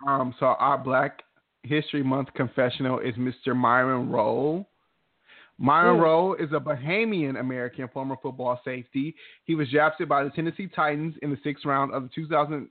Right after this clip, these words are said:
Speaker 1: and ten N F L Draft. He played college football at Florida State. He was awarded a Rhodes Scholarship and studied at Saint Edmund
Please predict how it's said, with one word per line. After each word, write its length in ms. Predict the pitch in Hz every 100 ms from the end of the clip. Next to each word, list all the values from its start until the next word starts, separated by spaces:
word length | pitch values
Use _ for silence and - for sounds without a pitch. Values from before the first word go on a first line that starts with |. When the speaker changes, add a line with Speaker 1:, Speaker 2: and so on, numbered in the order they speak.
| 139
Speaker 1:
and 140 | 139 -
ten 300 | 147 143 135 - _ _
N 120 | 151
F 100 | 170 180
L 140 | 160
Draft. 520 | 135 139 123 123 147 - _ _ _
He 60 | 147
played 320 | 160 147 143
college 300 | 147 151 151
football 340 | 165 143 139
at 120 | 135 -
Florida 240 | 143 147 -
State. 340 | 139 139 143
He 100 | 151
was 160 | 160 139
awarded 440 | 131 147 185 190 160
a 100 | 135
Rhodes 460 | 120 151 196 208 170
Scholarship 560 | - 143 131 - 131 123 _ _ -
and 120 | 131
studied 340 | - 151 143 135
at 160 | 135 - -
Saint 340 | 147 147 117 _ _ _ _ 151
Edmund 560 | 170 170 170 175 185